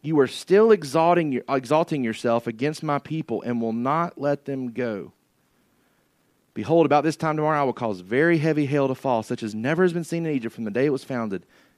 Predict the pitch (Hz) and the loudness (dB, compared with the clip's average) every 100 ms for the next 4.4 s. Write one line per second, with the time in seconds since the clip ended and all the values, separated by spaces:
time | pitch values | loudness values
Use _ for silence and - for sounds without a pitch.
0 | 107 - 110 104 85 _ _ _ _ _ | -18 -8 -6 -6 -10 _ _ _ _ _
1 | _ 190 214 202 180 170 170 - - - | _ 0 2 4 4 4 2 2 -8 -20
2 | - 180 226 262 247 254 196 180 202 233 | -4 2 6 6 6 4 4 2 6 6
3 | 202 190 165 170 196 220 175 117 113 110 | 6 6 4 4 4 6 4 2 0 2
4 | 135 - - | -2 -8 -16